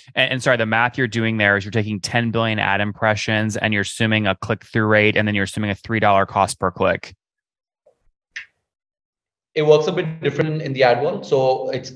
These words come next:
Speaker 2: calculated using a metric called C P M. C P M is simply
Speaker 1: Ah, okay.
Speaker 2: ten billion divided by thousand into three dollars. So, yeah.
Speaker 1: So you're using,
Speaker 2: So
Speaker 1: you're using a, a twenty dollar C, or what is the C P M you're using?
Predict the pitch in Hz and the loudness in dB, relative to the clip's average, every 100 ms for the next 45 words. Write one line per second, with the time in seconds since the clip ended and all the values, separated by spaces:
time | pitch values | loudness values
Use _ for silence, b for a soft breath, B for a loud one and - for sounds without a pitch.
0 | - 131 120 135 143 147 139 127 131 127 | 0 2 2 0 2 2 0 -4 -2 4
1 | 131 127 117 127 120 127 127 123 127 113 | 4 4 0 0 2 2 0 -6 -2 0
2 | 117 117 - 123 120 131 127 131 123 131 | 0 -2 -8 -10 -2 0 0 -2 -4 -4
3 | 135 131 101 - 123 123 120 123 120 113 | -4 0 0 0 -2 -2 -4 -4 -4 -2
4 | 110 117 117 117 117 123 113 113 110 - | -2 -2 -2 -2 -2 -2 -2 -2 -4 -6
5 | - _ _ - - 104 - - - - | -14 _ _ -4 4 4 4 -4 -14 -12
6 | - - - - 131 127 131 131 120 120 | -12 -12 -8 0 2 2 2 2 0 0
7 | 120 117 120 117 117 107 107 - 117 - | 0 2 4 4 2 0 -2 -2 -6 -6
8 | - 117 113 104 101 101 - 107 - 107 | -2 0 4 4 4 2 0 -4 -2 -2
9 | 117 135 123 - - 110 - 104 98 92 | 2 2 2 0 -2 -2 0 0 0 -2
10 | 98 101 107 104 | -4 -4 -4 -4